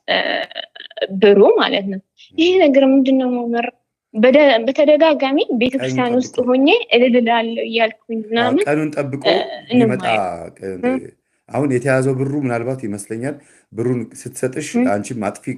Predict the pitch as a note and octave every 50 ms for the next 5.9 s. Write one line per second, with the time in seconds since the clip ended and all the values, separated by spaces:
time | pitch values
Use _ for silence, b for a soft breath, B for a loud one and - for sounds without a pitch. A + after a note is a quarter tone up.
0 | - A2+ A2 A2 - - - C3 C3 D#3 D#3+ C3+ D3 D#3 - - - _ _ _
1 | _ _ _ _ _ _ _ _ - G#2+ A#2 - C#3 B2+ C3+ C3 C3+ D3+ E3 F3+
2 | G3+ - - _ _ B3 B3 B3+ C4 - _ _ _ _ _ _ _ _ _ _
3 | _ _ _ _ _ _ _ _ - G3+ A#3+ A#3 A#3+ B3 B3+ B3+ - _ _ _
4 | _ _ _ _ _ _ - B2+ C#3+ C#3+ C3+ D#3 E3+ A3+ A#3+ A#3+ C4 C4+ C4+ C#4+
5 | C4 B3+ C4 C4 C4 C4 B3 A#3+ A#3 A#3+ A#3 - - A#2+ C#3+ - C3